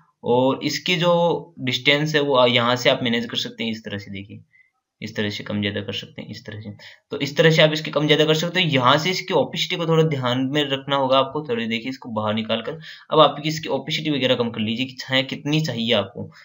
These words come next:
मेरे हिसाब से इतनी छाया काफ़ी होगी, क्योंकि फिर ज़्यादा ओवर हो जाएगा, अच्छी नहीं लगेगी। देखिए इतनी छाया काफ़ी होगी।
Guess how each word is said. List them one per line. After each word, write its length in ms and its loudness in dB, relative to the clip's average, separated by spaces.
मेरे 120 0
हिसाब 300 0
से 200 -4
इतनी 220 -4
छाया 240 -2
काफ़ी 300 -8
होगी, 160 -8
क्योंकि 180 -8
फिर 200 -4
ज़्यादा 240 2
ओवर 280 -2
हो 120 -4
जाएगा, 260 0
अच्छी 300 -6
नहीं 100 -4
लगेगी। 300 -10
देखिए 320 -10
इतनी 180 -8
छाया 200 4
काफ़ी 280 0
होगी। 200 0